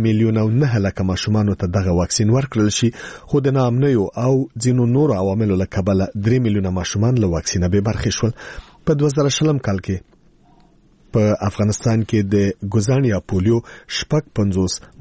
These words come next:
مثبتې پیښې ثبت شوې دي. صالح محمد صالح په دې اړه د ماشومانو د ناروغیو له متخصص ډاکټر نقیب کموال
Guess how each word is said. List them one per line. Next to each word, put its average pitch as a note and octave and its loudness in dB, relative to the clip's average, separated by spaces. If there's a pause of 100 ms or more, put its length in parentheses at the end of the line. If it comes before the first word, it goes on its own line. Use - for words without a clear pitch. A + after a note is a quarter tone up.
مثبتې A#2+ 0 (100)
پیښې G#2 0 (160)
ثبت A2 -2
شوې A2+ 2
دي. A2 0 (560)
صالح D3 2
محمد C#3 0
صالح C3+ 2
په C#3 -2
دې A#2+ 2
اړه A#2+ 2
د A2 0
ماشومانو A#2 2
د G2+ -2
ناروغیو F#2+ 0
له F2+ -2
متخصص G2+ -2 (480)
ډاکټر A2 2 (240)
نقیب A#2 -2 (100)
کموال A2 2